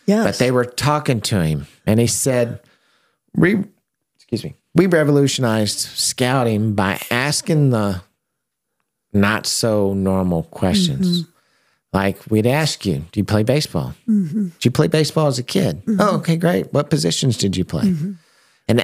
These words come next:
Speaker 2: and I wish that he would, coulda, woulda told me why their computer system and their an-, analytics told him. But he said, "If you played outfield or second base in
Speaker 1: Uh-huh.
Speaker 2: baseball, you were not gonna be a professional athlete."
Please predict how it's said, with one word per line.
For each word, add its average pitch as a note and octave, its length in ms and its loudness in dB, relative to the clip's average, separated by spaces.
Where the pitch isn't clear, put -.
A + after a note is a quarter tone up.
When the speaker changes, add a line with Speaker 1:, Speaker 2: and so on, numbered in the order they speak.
Speaker 2:
and C3 340 -2
I A#2 120 0
wish C#3+ 240 2
that C#3+ 120 -2
he B2 180 2
would, A#2 240 2
coulda, G#2+ 320 0
woulda G2 180 2
told C#3 300 0
me A#2+ 140 0
why G#2+ 760 0
their G#2 220 2
computer A2+ 460 2
system G2+ 500 -2
and F#2+ 80 2
their F#2+ 120 4
an-, G#2 260 0
analytics G#2 720 2
told G2 260 0
him. E2+ 140 -2
But A2+ 120 2
he A#2+ 80 2
said, C#3+ 260 -2
"If B2+ 180 -2
you D#3+ 140 4
played D3 560 2
outfield F#2 680 -2
or G#2+ 100 0
second A#2 520 -4
base A#2 360 0
in G2+ 100 0
Speaker 1:
Uh-huh. F2+ 60 0
Speaker 2:
baseball, A2+ 560 2
you A#2+ 120 4
were G2 100 2
not G2+ 360 2
gonna G#2+ 140 0
be F2+ 140 2
a E2+ 40 0
professional E2 580 -2
athlete." - 460 -6